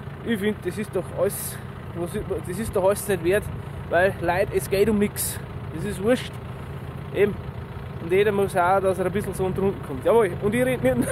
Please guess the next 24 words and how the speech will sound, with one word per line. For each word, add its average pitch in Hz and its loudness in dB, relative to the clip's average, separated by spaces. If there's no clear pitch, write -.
<laughs> - -6
lang 240 6
umeinander. 226 6
Ich 202 -4
zeige 226 4
euch, 202 4
wie 220 6
ich 240 4
den 202 4
Stempel 226 0
schneide. 214 4
Ja, 190 6
nehmen 190 0
wir 208 2
nur 208 4
ein - -2
paar, 208 4
da 175 0
hinten 190 2
liegen 196 2
nur 208 4
ein 185 2
paar 196 4
mehr. 214 2